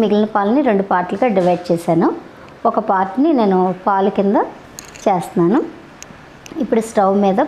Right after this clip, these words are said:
పాలు పెట్టుకున్నాను. వీటిని కలుపుతూ ఉండాలండి, లేదంటే అడుగంటుతుంది. ఇప్పుడు ఈ పాలు మరిగేటప్పుడు నురగలాగా వస్తూ ఉంటుంది. ఆ నురగ అంతటిని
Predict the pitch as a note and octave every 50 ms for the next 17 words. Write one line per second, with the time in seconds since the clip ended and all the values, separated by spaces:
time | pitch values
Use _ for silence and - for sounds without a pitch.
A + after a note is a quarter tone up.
0 | - - F#3+ F#3+ F#3 F#3 - F3 F3 - - - E3 E3 E3 E3 G3 D#4 - -
1 | - - - - - - - - - - - A3+ A3+ A3+ A#3 A3+ G#3 G3+ G3+ G#3
2 | F#3 F#3+ F#3+ F#3+ - - A#3 G3 F3+ F3 E3+ E3+ E3+ E3 E3 E3 E3+ C4+ D#4 C#4+
3 | A3 F#3+ G3 F#3+ F#3+ F#3+ - A#3+ G3+ F#3 F3+ F#3 E3 D#3 - - E3 D3+ - -
4 | - - - - - - - - - - - - - - - - - - - -
5 | - - B3+ A#3+ A#3 A#3+ A#3 A3+ A3+ A3 G3+ - - - G#3+ G#3+ G#3+ - G#3 G3+
6 | G#3 A3 A3 G3+ F#3+ F#3 F3+ G3 G3 G3 F#3+ F#3+ - A#3 D#4+ F#4 D4 G#3+ G3 G3+
7 | G3+ G3+ G3+ F#3+ F#3 F3 - - - - F3+ F3 E3+ E3 D#3 - E3 D#3+ E3 B3
8 | G#4 C#5+ - - - - - - - - - G#3+ A3+ A3 G3+ G3 G3+ G#3+ G3+ F#3+
9 | F3+ G3 F#3+ - C#4+ E4+